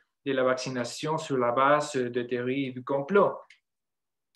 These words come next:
Ce thème est particulièrement pertinent et je voudrais, euh, souligner quelques leçons tirées des sciences sociales sur la manière d'aborder ce type de manifestations sociales. Euh,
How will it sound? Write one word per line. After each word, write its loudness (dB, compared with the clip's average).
Ce -4
thème 2
est 2
particulièrement -2
pertinent 0
et 0
je -2
voudrais, 2
euh, -2
souligner -4
quelques -2
leçons -2
tirées 4
des 2
sciences -4
sociales 2
sur -4
la 2
manière -2
d'aborder 0
ce -2
type -4
de 2
manifestations -2
sociales. -6
Euh, -4